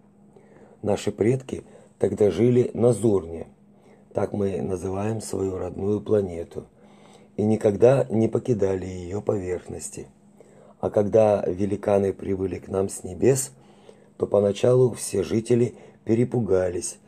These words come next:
ибо ничего не знали о разумной жизни в других мирах нашей Вселенной. Все считали, что мы одни такие, и другого разума не может существовать. Но прибытие с небес пришельцев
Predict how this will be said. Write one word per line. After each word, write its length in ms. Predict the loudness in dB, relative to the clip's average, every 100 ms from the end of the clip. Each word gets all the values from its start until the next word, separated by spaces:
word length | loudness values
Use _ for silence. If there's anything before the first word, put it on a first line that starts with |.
| _ -8
ибо 220 | -2 2
ничего 460 | 2 2 -2 0 2
не 160 | 2 2
знали 500 | 2 2 0 -4 -10 -20 -12
о 140 | -6
разумной 460 | -4 -2 -4 -6 -10
жизни 420 | -4 -2 0 0
в 100 | -2
других 420 | -6 -8 -8 -12 -10
мирах 460 | -6 -6 -6 -10 -20 -20 -10
нашей 380 | -8 -6 -8 -8
Вселенной. 680 | -8 -8 -8 -8 -10 -12 -14 _ _ _ _ -20 -20 _ _ -20 -20 -20 -20 -20
Все 260 | -8 -2 -2
считали, 640 | -2 -4 0 0 0 -6 -12 _ -20
что 240 | -4 2
мы 120 | 2
одни 400 | 2 2 2 0
такие, 580 | 0 -6 -6 -10 -10 -12 -16 -20 -20 _
и 80 | -4
другого 520 | -2 0 2 4 2
разума 540 | 2 2 2 2 0 -2
не 180 | -2 0
может 300 | 0 -2 -6
существовать. 920 | -8 -8 -10 -6 -6 -6 -8 -12 -18 _ _ _ -20 -20 -20 -4
Но 160 | -2
прибытие 560 | 2 2 4 2 2 0
с 140 | 0
небес 420 | 0 2 2 2
пришельцев 680 | 0 -6 -4 -2 -2 -2 -6